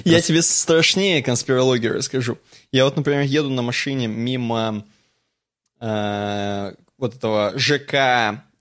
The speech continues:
Speaker 1: э, с-, Луч, который
Speaker 2: Мгм, мгм.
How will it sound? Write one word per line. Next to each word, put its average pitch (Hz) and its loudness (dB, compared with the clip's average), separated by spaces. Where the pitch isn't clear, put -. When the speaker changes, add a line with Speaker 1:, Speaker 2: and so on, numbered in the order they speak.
Speaker 1:
э, 104 -6
с-, - -2
Луч, 170 -2
который 104 -2
Speaker 2:
Мгм, 113 -2
мгм. 110 -2